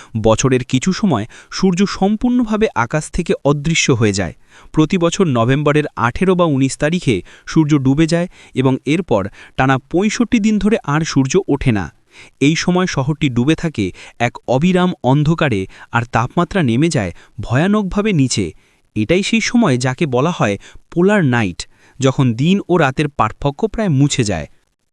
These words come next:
ইতিহাস অনুযায়ী শহরটির নাম প্রথমে ছিল ব্যারো, যা রাখা হয়েছিল ব্রিটিশ নৌভূগোলবিদ স্যার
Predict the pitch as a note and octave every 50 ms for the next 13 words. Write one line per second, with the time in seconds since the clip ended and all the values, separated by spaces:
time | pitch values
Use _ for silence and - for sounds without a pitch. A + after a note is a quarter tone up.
0 | _ - E3+ F3+ F#3 - A#3 G#3 G3+ A#3 - - - C#3 C#3 D3+ F#3+ F#3 F3+ C#3+
1 | G2+ G2 A2+ B2+ - - C3+ B2+ D3+ D3 - E3+ E3 D#3+ D#3+ E3+ D#3 - D3+ C#3
2 | - - D#3 D3+ - - - B3+ A#3+ E3+ C#3 D3 D3+ C3 G2+ F2 - - _ -
3 | - - - - - D3 F3 F3 C#3 A2 A2 - F#3 F3+ G#3 A3 A3 - - G3
4 | C#3+ A2 G2 F#2+ - - - _ - B2 B2+ D#3+ F3 E3 A3+ A3 F#3+ - D#3 C3+
5 | C#3 C#3+ C3 A2+ C3 B2+ D3 E3+ F#3 D3 A#2+ G2+ G2 G2 - - - - _ -
6 | - - B2 A#2+